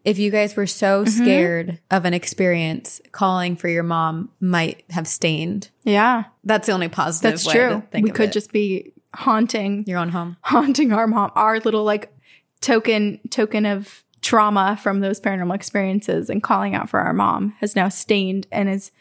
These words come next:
Speaker 2: we are haunting our own mom.
Speaker 1: Yeah.
Speaker 2: That's possible.
Speaker 1: I prefer that.
Speaker 2: Yes.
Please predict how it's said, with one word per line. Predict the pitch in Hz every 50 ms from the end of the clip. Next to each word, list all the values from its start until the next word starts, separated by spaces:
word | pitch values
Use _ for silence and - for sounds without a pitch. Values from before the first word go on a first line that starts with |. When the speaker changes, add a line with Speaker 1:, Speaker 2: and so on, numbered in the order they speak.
| _ - - _ _ _ -
Speaker 2:
we | 220 220 277 311 320 311
are | 277 262 254
haunting | 247 254 220 220 240 220 214 208 202
our | 190 190 190
own | 185 180 185 175
mom. | 170 - - -
Speaker 1:
Yeah. | 247 254 - - - - _ _ _
Speaker 2:
That's | - - 214 214 -
possible. | - 170 190 - - - 202
Speaker 1:
I | 208 208
prefer | 208 233 208 - 208 202 190
that. | - 64 - - - _ _ _ - _ _ _ -
Speaker 2:
Yes. | 208 208 - - 196 - - - -